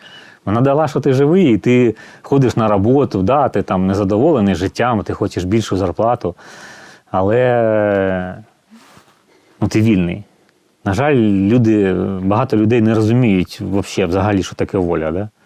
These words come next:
І якби не, не ця держава, то і не ці люди, то в іншій державі ви б штурмували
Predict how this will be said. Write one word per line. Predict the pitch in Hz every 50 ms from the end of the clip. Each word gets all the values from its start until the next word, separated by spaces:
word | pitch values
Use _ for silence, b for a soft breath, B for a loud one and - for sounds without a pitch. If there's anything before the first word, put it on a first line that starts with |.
| b b b b b b b b b b b b b b b b b b _ - 131
І | 98 90 90
якби | 92 87 92 104 123 135 127
не, | 123 117 113 110
не | 107 110 110 104
ця | - - 147 165
держава, | 147 127 107 101 107 104 92 90 87 85
то | - - 98 95 95 95 92
і | - 98
не | 101 107 95
ці | - - 104
люди, | 98 95 92 85 85 87 - _ B B B B B B B B B B B B B B _ -
то | - 104 104 101 101 98 98 95 95 95 92 90
в | 98 131
іншій | 165 - - 147
державі | 123 117 123 120 113 127 131 127 123 120 117 113 113 110 110 110 104 104 101 98 98 95 95 95 95 92
ви | 101 104
б | -
штурмували | - 123 117 127 131 131 131 123 120 113 107 104 101 98 95 92 90 92 90 87